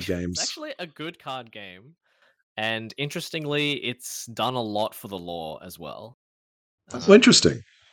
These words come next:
Speaker 1: yes. Uh,
Speaker 2: I'm
Speaker 1: my
Speaker 2: always
Speaker 1: campaign would have
Speaker 2: intrigued.
Speaker 1: fallen apart if not for this card game.
Speaker 2: <laughs> I'm always intrigued when card games have lore attached to them.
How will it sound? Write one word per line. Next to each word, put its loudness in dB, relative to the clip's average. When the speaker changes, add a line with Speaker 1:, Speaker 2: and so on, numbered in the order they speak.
Speaker 1:
yes. -14
Uh, -18
Speaker 2:
I'm 2
Speaker 1:
my 10
Speaker 2:
always 8
Speaker 1:
campaign 6
would -8
have -
Speaker 2:
intrigued. -
Speaker 1:
fallen -4
apart -6
if -20
not -12
for -18
this -20
card -16
game. -4
Speaker 2:
<laughs> -6
I'm 4
always 8
intrigued 6
when 2
card 4
games -2
have -4
lore -4
attached -6
to -8
them. -14